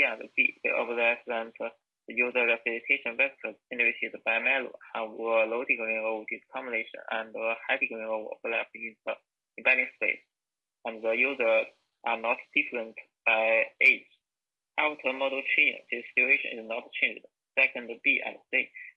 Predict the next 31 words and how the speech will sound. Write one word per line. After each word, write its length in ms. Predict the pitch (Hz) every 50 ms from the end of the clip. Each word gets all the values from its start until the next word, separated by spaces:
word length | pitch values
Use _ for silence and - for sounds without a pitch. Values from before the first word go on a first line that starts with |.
| _
our 240 | - 120 117 117 123
method 400 | 135 139 139 - - 117 117 113 117 117 113 - -
obtains 400 | 117 120 - _ 123 117 113 110
an 240 | - - - - -
excellent 560 | 113 110 120 - - 139 143 143 135 120 117 - -
user 340 | - 123 120 120 120 113 113 120
representation 640 | 113 110 - 117 120 - - - 135 - 123 -
capability 560 | _ 113 113 - - 139 131 123 - - - _ _ _ _ _
through 160 | - 117 113 113 - - -
training. 320 | - 135 135 123 - - _ _ _ _ _ _ _ _ _ _ _ _ _ _ _ _ _ _ _ _ -
In 80 | 113 107
the 320 | - - 113 113 113 - 131 139
meta 160 | 139 139 139 -
training 240 | - 147 143 127 - _ -
stage, 240 | 120 110 110 - - - _ _ - - _ _ _ -
it 80 | - 123
can 340 | - - - 117 113 113 117
maintain 380 | 120 127 - 113 107 107 110
this 160 | 104 - - - _ _ 127
ability 480 | 113 - 143 135 127 123 - - -
without 480 | 113 113 101 - 110 113 117 127 135 - - - _ _ _ - - - _ _ -
overfitting 560 | 135 127 123 127 - - 147 143 - - - - _ -
the 80 | - - - - -
meta 240 | 127 127 123 123 - - -
training 240 | 147 143 127 113
data 320 | - 113 113 113 - - - - - 113
or 240 | 113 113 113 110 110 - - _ _ _ _
encountering 560 | - 113 - 139 139 135 - 120 120 117 113 - -
the 160 | 113 113 113
memory 320 | 123 131 131 127 117 117 113 -
forgetting 400 | - 107 - 131 135 131 117 -